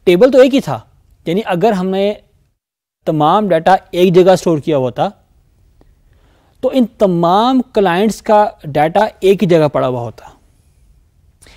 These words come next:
But due to, let's say, uh, efficiency, uh, reason, हमने उसको स्प्लिट कर दिया है टेबल को। आप ये समझें,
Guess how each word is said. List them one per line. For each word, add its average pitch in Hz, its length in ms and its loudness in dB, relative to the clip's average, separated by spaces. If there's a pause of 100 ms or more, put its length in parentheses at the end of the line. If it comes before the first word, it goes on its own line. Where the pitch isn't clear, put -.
(240)
But 127 200 2 (520)
due 190 260 0 (120)
to, 214 200 -2 (600)
let's 202 280 0
say, 160 240 0 (220)
uh, 202 200 -6
efficiency, 214 580 -2
uh, 147 520 -10
reason, 131 300 -6 (680)
हमने 254 280 2
उसको 220 480 0 (180)
स्प्लिट - 460 0
कर 156 180 0
दिया 135 160 -4
है 131 60 -8
टेबल 117 300 -10
को। 123 180 -20 (680)
आप 185 140 0
ये 247 80 2
समझें, 240 300 0